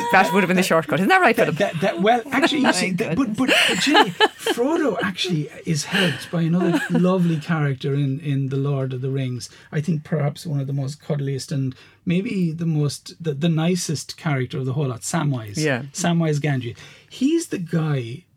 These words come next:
Speaker 2: he's the ultimate kind of loyal figure. He draws parallels with, you know, the, the, the, the, the, the loyal disciple, John, who's at the foot of the cross. He's the guy who lifts Frodo up as they're going up the Mount,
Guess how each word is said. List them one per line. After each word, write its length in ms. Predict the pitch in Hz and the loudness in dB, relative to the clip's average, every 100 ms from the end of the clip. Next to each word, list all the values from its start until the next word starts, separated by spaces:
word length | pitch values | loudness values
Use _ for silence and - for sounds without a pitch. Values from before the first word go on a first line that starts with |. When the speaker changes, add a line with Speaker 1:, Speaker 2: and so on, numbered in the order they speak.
| _ | _
Speaker 2:
he's 300 | - 240 262 | -10 -2 -2
the 200 | - 226 - | -2 -8 -2
ultimate 520 | 165 151 - 147 127 | 0 0 -2 -2 -2
kind 240 | - 147 135 | -2 0 0
of 100 | 131 | 0
loyal 520 | 139 139 131 123 127 - | 0 0 -2 -2 -6 -12
figure. 460 | - 139 127 113 - - - - _ | -8 -6 -4 -8 -16 -20 -20 -20 _
He 460 | - 214 233 233 226 | -12 -8 -8 -6 -6
draws 420 | 175 185 180 170 | -2 0 2 2
parallels 560 | 160 170 160 147 147 139 | -2 -2 2 2 2 0
with, 200 | 143 135 - | -2 -4 -6
you 140 | 175 | -2
know, 160 | 156 147 | 2 2
the, 160 | 139 147 | 0 -2
the, 300 | 151 139 147 | -2 -4 -4
the, 340 | 147 143 139 | -4 -2 -2
the, 340 | 135 139 135 135 - - - 135 | -4 -4 -4 -6 -12 -18 -20 -12
the, 200 | 143 135 | -8 -6
the 180 | 147 147 | -4 0
loyal 260 | 147 143 139 | 2 2 0
disciple, 480 | 139 147 123 123 | -2 -2 -2 -2
John, 400 | 123 135 123 113 - _ _ | -4 -4 -4 -8 -14 _ _
who's 180 | 156 143 | -2 0
at 120 | 151 | 0
the 60 | 135 | -4
foot 240 | - 135 | -4 -4
of 80 | 131 | -4
the 80 | 131 | -6
cross. 460 | 135 123 110 - _ - - _ | -6 -6 -8 -14 _ -20 -20 _
He's 380 | - 214 247 202 | -8 -2 -2 -2
the 80 | 208 | -6
guy 300 | 175 156 135 | -2 -2 -2
who 260 | - 175 | -2 -2
lifts 500 | 160 165 220 - - | 2 2 2 -2 -4
Frodo 520 | - - 175 147 139 131 | -6 -2 0 2 0 -2
up 240 | 165 143 - _ _ _ _ - - | -4 -6 -10 _ _ _ _ -14 -4
as 160 | 156 | 0
they're 160 | 151 147 | 2 0
going 260 | 143 170 | 2 2
up 220 | 170 147 - | 2 0 -2
the 80 | |
Mount, 340 | 147 147 135 | 0 2 0